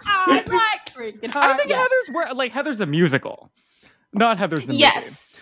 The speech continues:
Speaker 2: But Heathers the
Speaker 3: That's
Speaker 2: musical
Speaker 3: very, very
Speaker 2: could
Speaker 3: fair.
Speaker 2: have this
Speaker 1: Whenever
Speaker 2: as a
Speaker 1: I say
Speaker 2: line.
Speaker 1: Heathers, I'm referring to the musical. <laughs> Let's be clear.
Speaker 3: Now,
Speaker 2: <laughs>
Speaker 3: I, I will say I was confused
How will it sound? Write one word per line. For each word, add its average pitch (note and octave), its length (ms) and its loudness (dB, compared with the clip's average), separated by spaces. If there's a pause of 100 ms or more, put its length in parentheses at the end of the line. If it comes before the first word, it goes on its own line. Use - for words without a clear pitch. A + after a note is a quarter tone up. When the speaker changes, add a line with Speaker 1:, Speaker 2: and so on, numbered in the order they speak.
(140)
Speaker 2:
But B3 180 2
Heathers A#3+ 120 2
the A#3+ 60 4
Speaker 3:
That's C#4 200 8
Speaker 2:
musical D3+ 260 4
Speaker 3:
very, A#3+ 300 2
very A3 220 -4
Speaker 2:
could G#3 100 0
Speaker 3:
fair. - 80 -4
Speaker 2:
have F3 180 2
this D4 140 4
Speaker 1:
Whenever F4 200 4
Speaker 2:
as G#4 120 2
a F#4 40 -2
Speaker 1:
I F4+ 60 -2
say E4+ 140 -4
Speaker 2:
line. C#4+ 140 -4
Speaker 1:
Heathers, D#4 200 -8
I'm C4+ 160 -6
referring B3 460 0
to A#3 100 0
the G#3 100 2
musical. G3 600 -2 (240)
<laughs> - 220 -8
Let's C4+ 240 4
be B3+ 160 2
clear. A3+ 400 0 (600)
Speaker 3:
Now, C#4 400 4 (280)
Speaker 2:
<laughs> - 260 -6
Speaker 3:
I, D#4+ 200 4 (100)
I F#4+ 300 6 (120)
will F4 260 0
say F4 200 0 (100)
I D4+ 200 8
was F#4+ 420 -4
confused E4 1000 -4